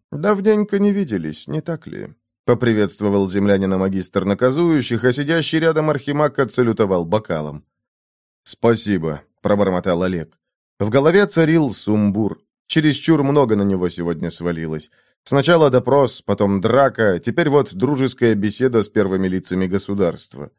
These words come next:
Взгляд зацепился за две тонких папочки на столике перед Льером Виттером. Бримс немедленно заметил его интерес и широко ухмыльнулся. «Верно.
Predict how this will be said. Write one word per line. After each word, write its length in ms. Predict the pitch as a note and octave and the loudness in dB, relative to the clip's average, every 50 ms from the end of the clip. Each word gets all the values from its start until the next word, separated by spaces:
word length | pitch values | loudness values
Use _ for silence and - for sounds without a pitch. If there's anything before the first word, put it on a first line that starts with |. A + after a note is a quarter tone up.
| _ _ _ _ _ _ _ _ _ _ - | _ _ _ _ _ _ _ _ _ _ -2
Взгляд 460 | G#2+ A#2+ B2 B2 D3+ F#3 G#3+ G3+ D#3+ | -2 0 0 2 2 2 2 2 2
зацепился 560 | F3+ D#3+ F3+ F3 E3 G3+ G3+ F#3 F3+ F3+ E3+ | 0 0 0 0 2 2 2 2 2 2 0
за 100 | D3 D#3+ | 0 0
две 180 | D3 C#3 E3+ F3 | 0 2 0 0
тонких 460 | E3+ F3 E3 D#3 D#3 - D3 C#3 - | 2 0 0 0 -2 -4 -6 -4 0
папочки 460 | - E3+ E3+ - C#3+ B2 - - C#3 | 0 0 0 0 -2 -4 -4 -2 0
на 160 | C3 C3 B2 | 2 2 2
столике 440 | A#2+ - - D#3+ D#3 D3 B2 A#2+ B2+ | 0 0 -2 0 0 0 0 -2 -2
перед 280 | F#2+ B2 A2+ A2 G2 G#2 | -2 0 0 0 0 0
Льером 460 | G#2 G#2 G#2+ A2 G#2 G2 G2 F#2+ F#2+ | -2 0 2 2 2 2 2 0 -2
Виттером. 640 | F#2 F#2 G2+ F#2 - - - E2 D#2+ D#2 E2 - _ _ _ _ _ _ _ - | -2 -4 -6 -6 -6 -6 -6 -4 -4 -4 -8 -10 _ _ _ _ _ _ _ -12
Бримс 580 | - E2 E2 F#2+ F#2+ G2 A2 A#2 G#2+ - - - | -8 -4 -2 0 0 2 2 0 0 -2 -2 0
немедленно 640 | G#2 G2+ G#2 G#2+ G#2+ G#2 G2+ G2+ G2+ G2 G2 G2 F#2+ | 2 2 2 2 2 0 0 0 0 2 2 0 0
заметил 400 | F2 G2 F#2+ F#2+ F#2 - G2+ G2 | -2 -2 -2 -2 -2 -4 -4 -2
его 240 | G2 G2 F#2 F#2 F#2+ | -2 0 0 0 0
интерес 400 | G2 G2 - G#2 A#2 C3 B2 - | -2 -2 -2 -2 -2 -2 -2 -2
и 40 | G#2 | -6
широко 420 | - G#2 F#2+ F#2 - - F2+ F2 | -6 -4 -4 -4 -2 -2 -2 -2
ухмыльнулся. 800 | F2 - F#2+ G#2+ A2 A2+ A2+ A2+ F2+ D#2 - - - - - - _ _ _ _ _ _ _ _ _ _ - - | -2 -2 -4 -2 -2 -2 -2 -4 -6 -8 -12 -16 -20 -20 -20 -20 _ _ _ _ _ _ _ _ _ _ -4 -2
«Верно. 560 | F3+ F3 G#3+ G#3 E3 A2 - D2 D2 D2+ | 2 2 2 2 2 -2 -6 -10 -12 -12